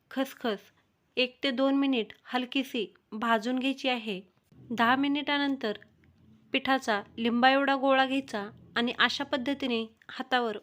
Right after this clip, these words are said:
मुटके बनवून घ्यायचे. कढईमध्ये तेल घालायचे. तेल गरम झाल्यानंतर हे मुटके कढईच्या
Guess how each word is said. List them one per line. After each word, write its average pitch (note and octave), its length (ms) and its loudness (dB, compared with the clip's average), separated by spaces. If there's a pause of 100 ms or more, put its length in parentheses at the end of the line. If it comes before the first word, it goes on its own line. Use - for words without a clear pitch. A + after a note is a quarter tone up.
मुटके B3 360 -2
बनवून C4+ 360 2
घ्यायचे. A3 440 -4 (840)
कढईमध्ये B3+ 680 2 (440)
तेल C4+ 180 4
घालायचे. C4+ 580 0 (480)
तेल C4 220 6
गरम C#4 300 2
झाल्यानंतर C4 720 0 (760)
हे C#4+ 160 4
मुटके C#4 440 0 (200)
कढईच्या B3+ 560 4